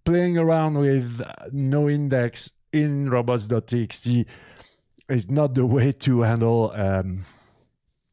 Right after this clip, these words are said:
products that are coming in and out of stock. But I'm very surprised that John Mueller says that it's kind of like a forty-four four page.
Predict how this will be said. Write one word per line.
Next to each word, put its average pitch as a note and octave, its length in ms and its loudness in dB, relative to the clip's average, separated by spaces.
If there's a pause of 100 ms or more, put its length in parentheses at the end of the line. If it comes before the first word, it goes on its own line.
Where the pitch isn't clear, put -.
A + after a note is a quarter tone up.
(680)
products A#2 520 -2
that G2+ 160 -2
are F#2 180 -4 (140)
coming G2+ 420 -4 (400)
in B2+ 180 0
and A2 160 0
out G#2+ 440 -2
of G2+ 180 -6
stock. - 580 -8 (2500)
But - 180 -10
I'm A2 160 -4
very F3 240 -2
surprised C#3+ 520 -2
that A2+ 260 -4 (180)
John C3+ 240 -2
Mueller C3+ 280 0
says A#2 380 -2
that G2+ 200 -4 (500)
it's - 600 -8 (140)
kind B2+ 300 -2
of G3+ 200 -6
like F#3 320 -2
a D3+ 160 -2
forty-four C#3 1000 -2
four B2 320 -4
page. D#3 640 -4